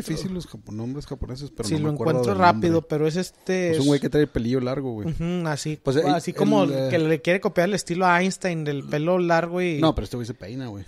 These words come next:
Speaker 2: y, este, el
Speaker 1: Lo men-,
Speaker 2: desordenado.
Speaker 1: lo mencionamos hace rato,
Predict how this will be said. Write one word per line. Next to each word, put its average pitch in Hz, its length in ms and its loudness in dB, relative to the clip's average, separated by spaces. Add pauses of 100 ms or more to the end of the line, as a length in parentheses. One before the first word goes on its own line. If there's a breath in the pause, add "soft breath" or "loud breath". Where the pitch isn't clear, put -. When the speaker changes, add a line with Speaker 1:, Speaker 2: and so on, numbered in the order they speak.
Speaker 2:
y, 143 160 -4
este, 123 500 -6
el 120 500 -8 (160)
Speaker 1:
Lo 143 180 4
men-, - 40 4
Speaker 2:
desordenado. 131 760 0 (160)
Speaker 1:
lo 143 160 -2
mencionamos 135 1120 -2
hace 151 200 -4
rato, 147 600 -6